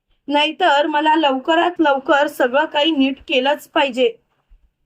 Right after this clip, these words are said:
तेव्हा मात्र ऋषिकेश खूपच चिडलेला असतो. इकडे जानकी ऐश्वर्या घरात येताच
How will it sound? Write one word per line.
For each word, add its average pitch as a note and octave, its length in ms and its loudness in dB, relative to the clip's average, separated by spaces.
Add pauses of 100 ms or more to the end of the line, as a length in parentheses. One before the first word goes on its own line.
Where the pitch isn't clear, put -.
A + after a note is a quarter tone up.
(580)
तेव्हा C4+ 220 0
मात्र D4 400 0
ऋषिकेश C#4+ 640 -6
खूपच C#4+ 420 -2
चिडलेला C4+ 460 0
असतो. B3 300 0 (920)
इकडे F4 320 0 (180)
जानकी C#4 680 -2
ऐश्वर्या D4+ 520 -2
घरात C#4 380 -2
येताच C4+ 480 -4